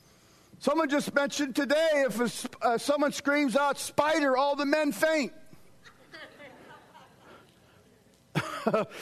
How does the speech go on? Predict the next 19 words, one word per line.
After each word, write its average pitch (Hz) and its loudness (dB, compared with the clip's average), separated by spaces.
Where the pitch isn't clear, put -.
And 220 4
now 302 2
we're 294 2
gonna 277 2
walk 277 0
among, 262 0
yes, 311 2
because 262 0
this 302 0
is 247 -4
gonna 311 2
be 302 4
a 269 4
supernatural 320 0
strength 330 0
and 277 2
a 262 0
supernatural 302 0
courage 285 0